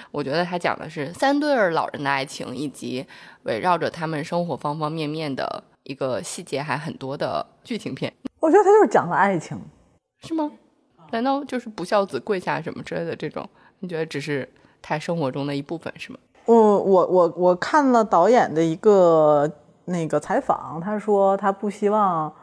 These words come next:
Speaker 2: 呃，大家一想到老年人的爱情就是那个样子，就是有刻板印象的。他说老年人怎么就不能那，这样，这样，这样，怎么就，他的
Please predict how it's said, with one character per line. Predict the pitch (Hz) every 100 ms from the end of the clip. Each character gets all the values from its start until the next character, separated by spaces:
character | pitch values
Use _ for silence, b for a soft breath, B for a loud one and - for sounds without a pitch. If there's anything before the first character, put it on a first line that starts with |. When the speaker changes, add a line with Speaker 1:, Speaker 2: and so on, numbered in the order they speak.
| b b b
Speaker 2:
呃， | 175 165 156 151 147 143 135 135 180
大 | 190
家 | 185 190
一 | 220
想 | - 127 139
到 | 170 165
老 | 147 139
年 | 156
人 | 254 190
的 | 143
爱 | 165 160
情 | 165 147 120 127 156
就 | 175 170
是 | 170 156 147 147 _ b b b b _ _ -
那 | 240 226
个 | 156
样 | 147 131
子， | 131
就 | 151
是 | 180
有 | 139
刻 | - 196
板 | 120
印 | 170 180
象 | 156 123
的。 | 107
他 | - 196
说 | 196 202 196 -
老 | 160
年 | 156 214
人 | 226 233
怎 | 160
么 | 123 165
就 | 262
不 | 233
能 | 196 160
那， | 170 170 - -
这 | - 202
样， | 160
这 | 165
样， | 147
这 | 160
样， | 131 143
怎 | 139
么 | 156
就， | 208 240 B B _ _ _
他 | - 285
的 | 254